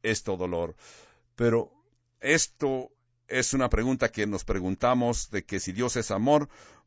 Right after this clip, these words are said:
¿por qué permite tanto dolor? Voy a contestar en primer lugar, Dios no creó el mal. Dios creó la posibilidad de el mal. Hay una gran diferencia. Dios no creó el mal.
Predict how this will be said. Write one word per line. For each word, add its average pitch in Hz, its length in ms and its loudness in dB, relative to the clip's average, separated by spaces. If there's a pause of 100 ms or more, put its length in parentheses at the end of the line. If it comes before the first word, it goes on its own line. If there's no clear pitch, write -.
¿por 104 280 4
qué 135 480 6 (240)
permite 117 440 2
tanto 110 340 2
dolor? 90 320 -2 (380)
Voy 135 340 2
a 131 400 4
contestar 113 520 2
en 117 60 2
primer 127 280 4
lugar, 160 340 6
Dios 135 280 2
no 127 200 0
creó 110 480 0
el 87 240 -4
mal. 95 460 -2 (200)
Dios 127 680 0
creó 143 580 6
la 107 380 0
posibilidad 90 1300 0 (340)
de 123 500 2 (640)
el 98 160 -2
mal. 165 300 2 (380)
Hay 131 160 2
una 131 160 4
gran 113 180 2
diferencia. 107 680 -4 (120)
Dios 147 460 2
no 170 180 4
creó 143 380 2
el 98 180 -2
mal. 92 260 -4